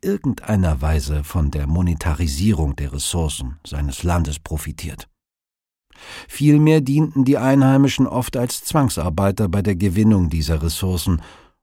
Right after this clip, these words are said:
wobei sie kaum etwas verdienten, aber dafür umso mehr Leid zu ertragen hatten. Die Gier nach Kobalt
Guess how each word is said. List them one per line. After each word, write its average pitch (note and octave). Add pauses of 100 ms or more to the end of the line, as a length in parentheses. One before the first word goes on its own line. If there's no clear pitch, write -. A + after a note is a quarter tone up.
wobei A#2+
sie A2+
kaum B2
etwas A2
verdienten, A2 (300)
aber G2
dafür C#3+ (200)
umso A#2
mehr A2+
Leid A2
zu -
ertragen D2+
hatten. D#2+ (1000)
Die F2
Gier C3+
nach F#2
Kobalt F#2